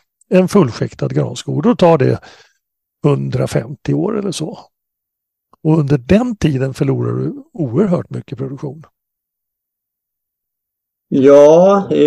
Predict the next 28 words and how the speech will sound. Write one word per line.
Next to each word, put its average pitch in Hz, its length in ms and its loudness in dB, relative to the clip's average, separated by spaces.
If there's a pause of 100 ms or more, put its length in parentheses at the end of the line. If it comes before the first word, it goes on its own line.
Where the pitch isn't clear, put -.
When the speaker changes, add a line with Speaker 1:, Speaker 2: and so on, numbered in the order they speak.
Speaker 2:
är 143 260 -4
sant. 143 520 -4
Men 165 300 -2 (240)
sä-, 156 240 -6
säg 170 160 -4
att 147 100 -2
du 156 80 -2
har 156 140 0
en 147 220 -4
medelålders 151 1120 -4
granskog 120 1080 -6
då 113 340 -4
på, 120 140 0 (600)
vet - 120 -12
jag, - 220 0
fyrtio, 139 840 -2
femtio 165 520 -4
år. - 280 -6
Jag 131 80 -2
menar, 139 160 -4
då, 151 480 -2
jag 143 100 -2
menar, 143 360 -2 (300)
någonstans 143 1120 -6
kan 127 220 -6
man 123 160 -4
ju 117 100 -2
börja. 120 760 0